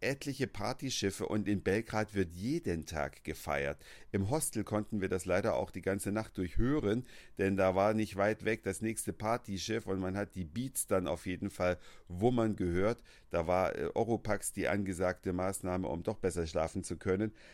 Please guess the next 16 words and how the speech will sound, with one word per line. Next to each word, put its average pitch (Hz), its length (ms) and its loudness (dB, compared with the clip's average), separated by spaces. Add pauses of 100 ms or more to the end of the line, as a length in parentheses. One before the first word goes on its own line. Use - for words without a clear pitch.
(220)
Aber 110 420 4 (280)
es, - 320 -2 (100)
man 113 200 2
kann 135 220 -2
sich 139 120 -6
davor 117 240 2
schützen 147 300 -2
und 110 80 2
jetzt 107 180 0
sind 110 160 2
wir 101 60 4
ja 92 100 6
eh 104 300 0
in 90 100 -2
einem 90 240 0
etwas 92 400 -2